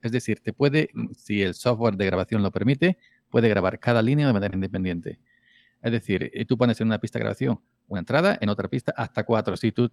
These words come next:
vas a grabar con tres o cuatro personas, puedes grabar de manera independiente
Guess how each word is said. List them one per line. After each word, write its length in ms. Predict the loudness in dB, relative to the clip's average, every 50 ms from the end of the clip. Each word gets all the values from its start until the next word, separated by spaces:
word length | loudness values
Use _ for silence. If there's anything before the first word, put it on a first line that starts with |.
| _
vas 200 | -4 -4 -4 -2
a 40 | -2
grabar 260 | -2 0 0 -2 -2
con 180 | -4 -4 -4 -4
tres 240 | -2 -2 -2 -2 -2
o 120 | -4 -4
cuatro 260 | -4 -4 -4 -4 -2
personas, 460 | -4 -4 -4 -2 -2 0 0 -2 -2
puedes 340 | -2 _ 0 0 2 0 0 0
grabar 360 | 0 0 0 0 -2 -4 -6 _
de 120 | -6 -2
manera 220 | 0 0 0 0
independiente 760 | 0 0 0 0 0 0 0 0 0 -2 -4 -6 -8 -8 -10